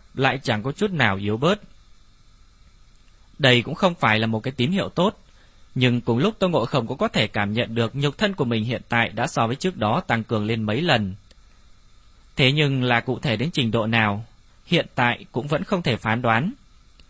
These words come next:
Có điều bất kể như thế nào vẫn là gánh không được phòng áp này. Khi Tôn Ngộ Không cảm thụ được tình huống nhục thân đồng thời,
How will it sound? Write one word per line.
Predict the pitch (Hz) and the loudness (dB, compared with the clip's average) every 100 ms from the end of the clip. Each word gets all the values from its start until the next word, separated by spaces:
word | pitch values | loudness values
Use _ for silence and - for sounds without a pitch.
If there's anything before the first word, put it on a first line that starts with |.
| - - - - - - - - - - - | -20 -20 -20 -20 -20 -20 -20 -20 -20 -20 0
Có | 180 | 2
điều | 196 151 | 6 4
bất | 139 - | 4 2
kể | 135 | 2
như | 123 139 | 2 0
thế | 147 | 0
nào | 156 131 113 | 4 4 4
vẫn | 104 151 | 0 0
là | 185 127 | 2 4
gánh | 107 107 147 | 4 0 0
không | - 127 | -2 0
được | 117 107 | 0 0
phòng | 117 101 | -2 -2
áp | 151 143 | -2 0
này. | 120 104 101 - - - - - - - - - - - | 2 2 -2 -10 -20 -20 -20 -20 -20 -20 -20 -20 -20 -4
Khi | - 143 | 4 4
Tôn | 147 143 | 4 0
Ngộ | 120 | 0
Không | - 180 | 0 0
cảm | - 110 | 2 0
thụ | 110 113 | 2 -2
được | 120 | -2
tình | - 113 | 0 0
huống | 113 107 175 | 0 -2 -2
nhục | 139 - | -2 -2
thân | 117 107 | -2 0
đồng | 104 | -2
thời, | 98 113 104 | 0 0 2